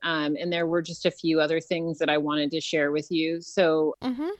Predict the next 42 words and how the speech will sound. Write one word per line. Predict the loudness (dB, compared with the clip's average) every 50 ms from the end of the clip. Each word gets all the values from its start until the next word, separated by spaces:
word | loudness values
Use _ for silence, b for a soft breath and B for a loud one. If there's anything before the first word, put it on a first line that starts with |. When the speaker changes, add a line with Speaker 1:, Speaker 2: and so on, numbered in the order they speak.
| -2
Speaker 1:
when | 2 4 4 4
Alec | 4 2 2 2 2 0 -2 2
was | 2 2 2 2
hit, | 0 0 2 2 2 0 -2 -6
he | -14 -6 -2 0 2 2 4
didn't | 4 4 4 2 -2
have | 0 0 0 0
a | 0 -2
heartbeat | 0 0 0 0 0 -2 0 0 2 0 -2 -4 -2
and | 0 0 0
he | 0 0 2
wasn't | 2 2 2 2 -4 -4 -2
breathing, | -2 -2 0 0 -2 -2 -2 -4 -6 -8 -12 _ _ -4
and | 0 0 2 2 2 2 2 2 0 0 -2 _ _ -6
the | 0 0 2
driver | 4 4 2 2 4 2 2
left | 2 2 0 0 -2 -12 -12
the | -12
scene. | -10 -6 -2 0 0 0 0 -2 -4 -8 -10 _ -4
And | -2 -2 0 0 0 0 0 0
there | 2 2 2 2
were | 2 2 2 4 4 2 0
several | -2 0 2 2 2 4 0 -2
people | -2 -2 -6 -6 -6 _ -2 0 2 2 2 0 -2 -4 -6 _ -4
from | -2 -2 0 0 -2
the | -6 -6
school | -8 -8 -6 -4 -2 0 0 0 0 0 -4 -6 -10 0
who | 4 4 6 6 6 4 2 0 -2 0
had | 0 0 2
dropped | 2 0 0 0 0
their | 0 -2 -2
kids | 0 0 0 0 2
off | 0 0 0 0 -4 -8 -14 -10 -6 -2
and | -2 0 0 0 0 0
were | 0 0 0 0 0 -2 -2 -4 -4
on | -2 0 0
their | 0 0
way | 0 0 0 0
to | 0 -2
work | -2 -2 -2 -2 -2 -4 _ -14 -20 _ -14 -2 2
who | 4 4 4 4 2 2 0 -4
saw | -6 -2 -2 0 0 0 -2 -2 -2 -2